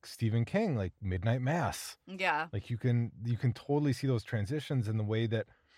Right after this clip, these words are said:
Speaker 1: more and more horror movie directors are coming out there and they're showing their love and their passion for the history of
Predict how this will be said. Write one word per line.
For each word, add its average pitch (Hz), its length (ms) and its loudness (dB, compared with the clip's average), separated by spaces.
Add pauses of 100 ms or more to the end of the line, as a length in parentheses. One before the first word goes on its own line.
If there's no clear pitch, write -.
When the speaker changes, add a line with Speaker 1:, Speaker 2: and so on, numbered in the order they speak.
(500)
Speaker 1:
more 143 240 6
and 143 80 6
more 127 140 6
horror 131 260 2
movie 120 280 6
directors 113 420 -2
are 101 60 0
coming 110 340 0
out 117 200 2
there 110 180 2
and 107 200 -2
they're 98 120 -2
showing 113 400 0
their 104 120 0
love 98 280 0
and 104 80 0
their 95 80 -2
passion 104 380 -4
for - 100 -8
the 90 80 -6
history 101 560 -6
of 95 180 -2